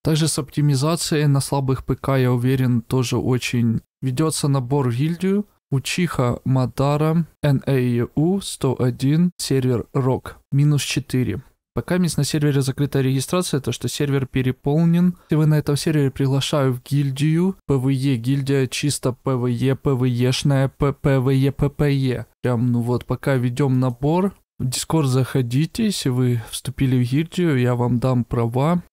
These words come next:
Откроются соответствующие разделы, чтобы мы могли вместе с вами играть. Могу тебе посоветовать, чем сразу заняться, это поиск воронов. Какие вороны сидят, за них гачу дают. Вороны Тейлора. Также идти по сюжетной линии нужно золото.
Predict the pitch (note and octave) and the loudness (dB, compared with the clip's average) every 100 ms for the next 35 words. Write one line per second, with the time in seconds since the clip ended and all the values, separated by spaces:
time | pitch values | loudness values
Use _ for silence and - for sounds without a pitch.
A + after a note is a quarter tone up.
0 | _ B2 - C#3 D3 C3 - B2+ A#2 - | _ -4 -2 0 2 0 0 -2 -2 -2
1 | B2 - C3+ - A#2+ A#2+ - B2+ B2+ B2+ | -2 0 -2 -2 -2 -2 0 0 0 0
2 | C3+ D#3 F3 F3 _ - - C3+ C#3 C#3 | 0 2 0 -2 _ -10 -4 0 2 2
3 | C3+ C3+ D3 C3+ B2 C3+ D#3 E3+ C3+ D3+ | 4 2 2 2 2 2 2 2 2 0
4 | - D#3+ - C3+ C#3 C#3+ C#3+ C3+ B2+ C3+ | -2 -4 -2 0 2 2 0 -2 -2 -2
5 | - - - - - C#3+ E3 D#3 D3+ - | -2 -8 -14 -12 0 2 2 0 -2 -2
6 | D3+ B2+ A#2+ C#3+ C3 C#3+ C3+ B2+ B2 C3+ | 0 0 0 0 0 0 -2 -2 0 0
7 | E3+ - C3 - A#2+ - D3+ C#3 - - | 0 0 -2 -2 -4 0 0 0 -2 -2
8 | B2+ C3+ A#2 G2+ B1+ - _ _ - B2+ | 0 2 2 0 -2 -8 _ _ -4 0
9 | C#3+ F#3+ D3+ C3+ C3+ B2+ B2 C3 D3 B2 | 2 2 2 0 0 0 2 2 4 2
10 | B2+ A#2+ - A#2+ A#2 A#2+ - - C#3 D#3 | 2 -2 -4 0 0 0 -4 -4 0 2
11 | D3 D3 - C#3+ B2 A#2 A#2 A2 - - | 2 0 0 0 2 2 0 -2 -6 -10
12 | _ C#3 C3 C#3 - D3+ C#3+ B2+ C3 C3+ | _ -2 2 0 0 -2 -2 -2 0 0
13 | C3+ C3+ C3 E3+ F3+ D3 D3 D3 C#3+ B2+ | 2 2 2 2 4 4 2 2 0 0
14 | B2+ B2 A#2 - C3 | 0 0 0 -2 -6